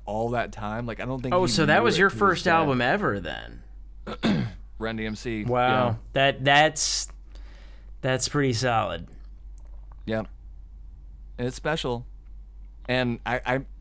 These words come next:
Speaker 1: again, I don't know that she remembers that, but I'm gonna bring that up, like, subtly, but I, I, I, I think we're kind of still dishing out memories and sort of sorting things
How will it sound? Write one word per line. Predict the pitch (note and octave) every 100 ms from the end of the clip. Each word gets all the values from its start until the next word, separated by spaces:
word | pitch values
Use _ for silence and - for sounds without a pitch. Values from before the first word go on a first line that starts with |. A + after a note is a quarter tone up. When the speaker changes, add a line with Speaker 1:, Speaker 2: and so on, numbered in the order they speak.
| - - -
Speaker 1:
again, | C3+ F#3 F#3+
I | E3
don't | F#3 F3+
know | F3 F3
that | D#3+ C#3
she | - D3+
remembers | C#3+ A#2 A#2+ C3+ C3+
that, | D3 D3 -
but | B2 A2+
I'm | B2
gonna | D#3+ D3+
bring | C3+ C#3
that | C3 A#2+
up, | A#2 A2 -
like, | C#3+ -
subtly, | - F3+ F3+ F3 F3
but | D#3 B2+
I, | B2+ -
I, | C#3 B2 - - - - - - - - -
I, | B2 A#2 - -
I | B2+
think | - D#3+ D#3
we're | C#3+ A#2+
kind | C#3+ C#3
of | C3+ A2 G2+
still | - - C#3 C3 B2+ A#2+ - - - - - - -
dishing | A#2+ - B2
out | A2+ G#2+ G2
memories | G#2+ G#2+ A2 A2+ G#2+
and | G#2 G2+
sort | - G#2+
of | G#2
sorting | - G#2+ G#2+ G2+
things | G#2 G#2+